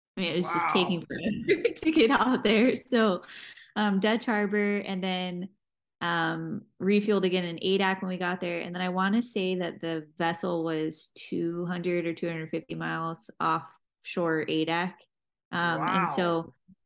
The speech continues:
Speaker 1: by the time we landed in Adak, we were at eight hours. So we were at our max flight time, and so the pilots had to call the C O and, um, get a waiver to take off again, um,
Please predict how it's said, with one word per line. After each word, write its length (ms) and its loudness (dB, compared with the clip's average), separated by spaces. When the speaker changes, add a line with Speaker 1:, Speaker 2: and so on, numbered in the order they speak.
Speaker 1:
by 100 4
the 100 4
time 240 0
we 120 2
landed 420 2
in 100 4
Adak, 400 0
we 80 -4
were 80 0
at 180 -4
eight 160 -2
hours. 600 -8
So 160 0
we 180 6
were 640 0
at 260 0
our 380 -8
max 480 0
flight 360 -4
time, 520 -8
and 140 -6
so 280 -2
the 100 -4
pilots 480 -2
had 240 -2
to 100 -4
call 380 -2
the 100 -4
C 320 -2
O 340 -6
and, 420 -6
um, 280 -6
get 120 -2
a 60 -2
waiver 540 -2
to 80 0
take 240 0
off 200 0
again, 360 -4
um, 440 -2